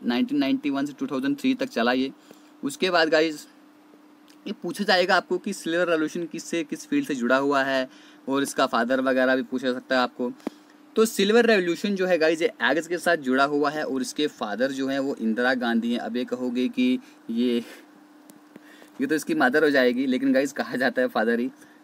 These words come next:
ठीक है। तो दो, दो हज़ार में ये हुआ था। उसके बाद येलो रिवॉल्यूशन जो है ये कब आया था? नाइनटीन एटी सिक्स से नाइनटीन नाइनटी तक चला ये। ये किसके रिले-, रिलेटेड था? ऑयल सीड्स के रिलेटेड, ठीक है। इसके फादर किसको कहा जाता है? सैम पिट्रोडा को।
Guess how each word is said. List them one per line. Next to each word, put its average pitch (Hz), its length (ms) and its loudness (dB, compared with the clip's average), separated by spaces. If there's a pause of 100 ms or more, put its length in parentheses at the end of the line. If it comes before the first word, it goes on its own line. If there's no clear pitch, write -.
ठीक 151 160 -2
है। 160 100 2
तो 135 500 0 (220)
दो, 127 180 -2 (120)
दो 123 140 -2
हज़ार 135 320 2
में 139 180 2 (640)
ये 131 160 0
हुआ 135 240 0
था। 139 120 -2
उसके 135 260 -2
बाद 143 160 -2 (100)
येलो 139 420 2
रिवॉल्यूशन 147 680 2
जो 131 180 0
है 120 360 -2 (320)
ये 139 220 -2
कब 151 240 0
आया 123 340 4
था? 131 180 -2
नाइनटीन 123 360 -2
एटी 127 160 -4
सिक्स 131 220 -8
से 139 100 -4
नाइनटीन 123 260 0
नाइनटी 127 280 -2
तक 127 80 -6
चला 120 220 0
ये। 131 220 0 (320)
ये 135 180 2
किसके 139 400 -2
रिले-, 139 220 0 (260)
रिलेटेड 127 360 -4
था? 143 300 0
ऑयल 135 300 0
सीड्स 131 540 0
के 151 120 -2
रिलेटेड, 143 440 0 (260)
ठीक 143 160 -4
है। 151 80 4
इसके 147 200 -2
फादर 131 260 2
किसको 139 200 -2
कहा 139 80 2
जाता 135 180 0
है? 147 40 -2
सैम 135 540 -2
पिट्रोडा 120 600 0
को। 147 220 -2